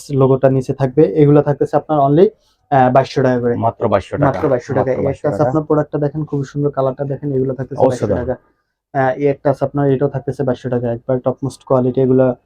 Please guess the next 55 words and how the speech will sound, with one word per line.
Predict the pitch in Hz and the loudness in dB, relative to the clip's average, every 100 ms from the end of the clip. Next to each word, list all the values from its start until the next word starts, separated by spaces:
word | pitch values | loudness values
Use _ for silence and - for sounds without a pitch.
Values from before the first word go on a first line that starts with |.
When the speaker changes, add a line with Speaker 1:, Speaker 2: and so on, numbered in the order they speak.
| _ _ - | _ _ -6
Speaker 1:
আহ, | 131 123 | -2 0
হাই | 123 127 | 0 0
কোয়ালিটির | 135 135 143 | 0 0 -2
প্রোডাক্ট, | 151 156 | -2 -2
এগুলো | 160 147 156 | 0 2 2
থাকতেছে | 151 - - 160 | -2 -10 -4 -2
only, | 151 185 254 - - - | 2 2 0 -6 -16 -4
আহ, | 143 | -2
বাইশশো | 135 - 143 | 0 -4 -2
টাকা | 131 | -2
করে। | 127 127 - _ _ - | -2 -4 -6 _ _ -2
আহ, | 143 147 | 0 2
এরপরে | 180 165 185 | 2 2 4
দেখাবো | 180 170 175 175 | 4 4 4 4
যারা | 151 151 | 6 6
রানিং | 151 139 147 147 | 6 4 2 0
শুজ | 160 151 | 0 0
আপনার | 165 - 147 - | 0 -2 -8 -4
ফিতা | 139 | -2
ছাড়া | 147 143 | 0 2
ভেজালহীন | 139 131 135 135 147 | 2 4 4 2 0
চাচ্ছেন, | 156 143 - 147 | -2 -4 -2 0
তাদের | 135 139 | 2 2
জন্য | 139 143 | 2 0
খুবই | - 143 147 | 0 2 6
Speaker 2:
মানে | 143 | 6
Speaker 1:
লাইট | 135 | 6
Speaker 2:
ফিতা | 151 | 6
Speaker 1:
ওয়েট | 156 | 4
Speaker 2:
ছাড়া। | 131 | 4
Speaker 1:
প্রোডাক্ট | 147 135 | 2 2
গুলো | 139 | 0
হচ্ছে, | 127 131 131 | 0 -2 -4
হ্যাঁ, | 120 127 _ _ - | -6 -8 _ _ -6
একেবারে | 135 - 143 143 | -4 2 6 6
লাইট | 143 135 | 6 4
ওয়েট | 147 147 | 2 4
হবে | 143 160 180 | 4 4 4
এগুলা। | 147 147 156 - - - - | 4 4 4 2 -20 -8 2
আহ, | 139 | 6
রানিং | 135 135 147 | 6 4 0
শুজ | - 175 - | 2 0 0
এগুলা | 160 151 156 | 2 4 4
থাকতেছে | 156 156 156 | 2 0 0
আপনার | 156 156 | 0 4
only | 147 143 147 | 4 4 2
নয়শো | 143 131 131 | 2 0 0
টাকা। | 120 117 - _ _ - | -2 -4 -10 _ _ -16
Speaker 2:
নয়শো | 120 120 110 - | -6 0 0 0
টাকা। | - | -2
Speaker 1:
মাত্র | 139 - 143 | -2 0 -2
নয়শো | 139 123 127 | -2 -4 -4
টাকা | 127 120 | -4 -2
করে | 123 | -6
থাকছে। | 120 - - | -8 -14 -12